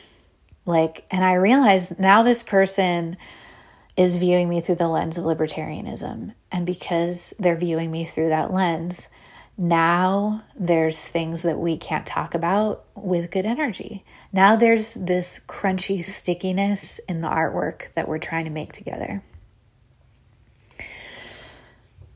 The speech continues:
It was like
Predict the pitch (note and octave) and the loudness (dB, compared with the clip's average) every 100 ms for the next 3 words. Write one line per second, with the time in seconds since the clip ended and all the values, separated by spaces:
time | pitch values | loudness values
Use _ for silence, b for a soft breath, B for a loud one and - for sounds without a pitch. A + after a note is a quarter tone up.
0 | _ _ _ _ _ _ _ _ _ _ | _ _ _ _ _ _ _ _ _ _
1 | _ _ _ G#3 G#3 G#3 G3+ - G#3 G3 | _ _ _ 6 8 6 4 2 0 4
2 | F#3+ F#3+ G3+ - - - | 6 8 6 2 -12 -16